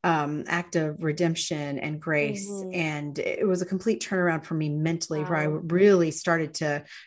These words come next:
Speaker 1: go, "Okay, I need to manage some things in my lifestyle because now I'm a parent."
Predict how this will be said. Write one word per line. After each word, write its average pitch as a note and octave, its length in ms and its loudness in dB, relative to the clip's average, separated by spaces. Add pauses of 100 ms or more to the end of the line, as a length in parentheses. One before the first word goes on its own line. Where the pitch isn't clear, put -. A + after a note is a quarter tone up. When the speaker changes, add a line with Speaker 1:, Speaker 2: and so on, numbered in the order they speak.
Speaker 1:
go, E3 160 4
"Okay, E3+ 160 2
I E3+ 260 2
need G3 240 4
to E3+ 140 -2
manage D#3 580 -2
some E3 240 -4
things E3 220 0
in D3+ 80 0
my C#3 100 0
lifestyle C#3 480 -2
because D#3+ 340 -4
now E3+ 240 0
I'm C4+ 120 0
a - 40 -2
parent." - 380 -4